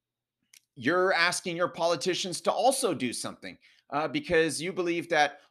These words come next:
all this government spending is leading to, uh, th-, th-, these corporations and, and these banks. The overregulation makes it more expensive for these banks to operate.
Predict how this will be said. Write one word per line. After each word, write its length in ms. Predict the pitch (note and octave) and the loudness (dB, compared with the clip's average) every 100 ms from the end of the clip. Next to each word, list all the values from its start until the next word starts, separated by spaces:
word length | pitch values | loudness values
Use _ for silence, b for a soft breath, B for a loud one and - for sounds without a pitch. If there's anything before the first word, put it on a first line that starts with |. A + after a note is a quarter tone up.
| - | 0
all 200 | D3+ F3+ | 4 4
this 200 | F3+ - | 2 2
government 460 | F3 E3 D#3+ D3+ | 2 2 -2 -6
spending 520 | - - F3+ D#3+ D3+ | -8 0 0 0 -2
is 180 | C#3+ C3+ | -2 -2
leading 480 | A2+ F3 B3+ D#3 F#2+ _ _ - | -2 -2 0 -2 -6 _ _ -6
to, 480 | D3 C#3 C3 B2+ B2 B - | 0 2 2 -2 -6 B -6
uh, 420 | A#2 A#2 A2+ A2+ | -2 0 0 -2
th-, 140 | A#2+ | -4
th-, 380 | G#2 A#2+ B2 B2 - B2 | -6 -8 -8 -10 -12 -12
these 260 | G#2 A#2+ A#2 | -4 -2 -2
corporations 800 | - D3 C#3 C3 B2 - A#2 G#2 | 0 0 2 2 2 0 -4 -4
and, 160 | A#2 A#2 | -4 -4
and 140 | A#2+ | -4
these 180 | A#2+ A2 | -2 -4
banks. 560 | - B2+ C3+ A2 - - b - | -2 0 0 -2 -4 -6 b -2
The 160 | A#2 - | 0 6
overregulation 1080 | D3+ F3 F3 D#3+ C#3 C#3+ C#3+ F#3 - B2+ C3 b - | 8 8 8 6 6 6 6 4 2 -2 -4 b -2
makes 280 | B2+ C#3+ D#3 | 0 0 -2
it 100 | C#3+ | -2
more 240 | C#3+ D3+ | -2 0
expensive 680 | D3 - E3 G3+ G3+ D3 B2+ | -2 -2 0 0 0 -4 -2
for 200 | C#3 C3 | 0 0
these 260 | C3 C3 | 0 -2
banks 320 | - C3 C3+ - | -4 -4 -4 -4
to 120 | A#2+ | -2
operate. 600 | C#3 F#3 C#3 A#2 B2 | 0 0 -2 -2 -2